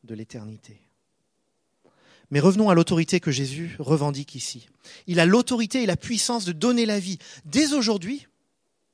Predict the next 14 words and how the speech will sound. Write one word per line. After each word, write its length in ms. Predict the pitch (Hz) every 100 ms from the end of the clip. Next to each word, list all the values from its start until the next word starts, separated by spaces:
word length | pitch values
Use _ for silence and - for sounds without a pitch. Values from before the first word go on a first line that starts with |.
| _ _ _ _ _
et 80 | 147
pour 200 | - 143
l'éternité. 680 | 127 120 120 117 107 104 _ _ _ _ _ _ _ _ _
Cette 280 | - 196 156
autorité, 360 | 151 131 -
il 40 | 156
n'y 40 |
a 40 | 127
pas 140 | 139
de 100 | 123
doute, 220 | 123 160
c'est 240 | - 123 127
une 80 |
autorité 560 | 113 120 113 - 120